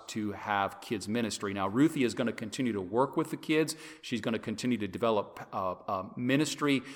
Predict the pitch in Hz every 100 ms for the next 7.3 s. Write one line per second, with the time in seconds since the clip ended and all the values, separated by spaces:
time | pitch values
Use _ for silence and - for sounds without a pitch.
0 | - - - - - 143 - 143 139 117
1 | 101 - 156 135 135 135 123 117 - 180
2 | 170 156 - 151 135 165 156 113 92 92
3 | - 107 139 160 143 135 156 156 139 -
4 | - 160 175 135 190 139 113 101 147 110
5 | 104 147 180 120 101 117 123 131 131 120
6 | 110 156 180 113 156 143 107 - 190 113
7 | 123 101 90